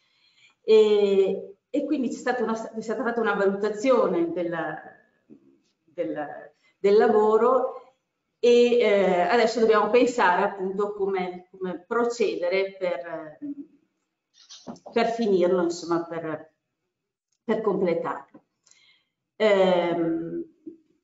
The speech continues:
pensate che il nostro archivio storico è stato valorizzato attorno ai tre-, tredici milioni di euro, quindi una valorizzazione molto importante, ehm, una valorizzazione fatta dallo stesso dottor Makolich.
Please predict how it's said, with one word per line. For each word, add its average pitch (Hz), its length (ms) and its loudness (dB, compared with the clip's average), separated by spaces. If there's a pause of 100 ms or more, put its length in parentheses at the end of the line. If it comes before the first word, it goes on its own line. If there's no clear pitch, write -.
(140)
pensate 262 560 2
che 226 380 2
il 226 100 -6
nostro 226 420 0
archivio 262 400 0
storico 247 720 0
è 240 140 -2
stato 208 640 -2
valorizzato 208 920 -2
attorno 220 680 0
ai 220 180 -4
tre-, 214 340 -8
tredici 240 480 -2
milioni 190 460 -2
di 175 140 -10
euro, 156 440 -8
quindi 180 480 -4 (440)
una 202 120 -4
valorizzazione 214 800 0
molto 240 460 0
importante, 185 1080 -4 (400)
ehm, 170 1400 0
una - 100 -6
valorizzazione 196 680 0
fatta 196 380 0
dallo 196 160 0
stesso 190 320 -2
dottor 180 340 -6
Makolich. 214 640 0